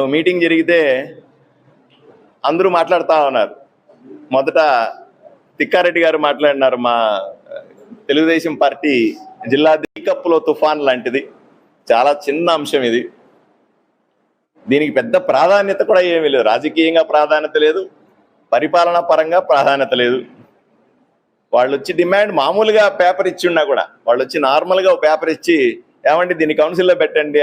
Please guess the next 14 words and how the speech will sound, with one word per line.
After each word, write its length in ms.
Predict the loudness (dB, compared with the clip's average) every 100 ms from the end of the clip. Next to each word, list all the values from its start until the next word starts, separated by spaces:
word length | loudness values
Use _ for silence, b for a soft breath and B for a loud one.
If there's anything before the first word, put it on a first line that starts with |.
| 0
అంటే 260 | 0 2 2 2 -2 _ _ -2 -2
అప్పటికప్పుడు 400 | 0 0 0 2
తయారు 200 | 0 0
చేసి 140 | -4 -4
పెట్టేవాళ్ళం. 500 | 0 2 4 2 -2 -10 _ _ _ _ _ _ _ _ _ -20 -20 -10 -2
దాన్ని 300 | -2 -2 -2 -2 -2 -4 -2 0
ఒక 100 | 2 2 0 -4 -14 _ _ _ _ _ _ -4
కెమెరాల 380 | 0 2 2 2 0
ముందు 220 | 0 0 0 -4 -16 -20 _ _ _ B B B -4 0
ఒక 100 | 2 2 0 -6 -16 _ _ _ _ _ _ _ _ _ _ _ -20 -20 -20 -20 -4 -2
ఇష్యూ 220 | 2 2 4
లాగా 200 | 2 0 0
తీసుకొని 540 | -2 -2 2 2 0 -8 -16 _ _ _ -2
దాన్ని 200 | 0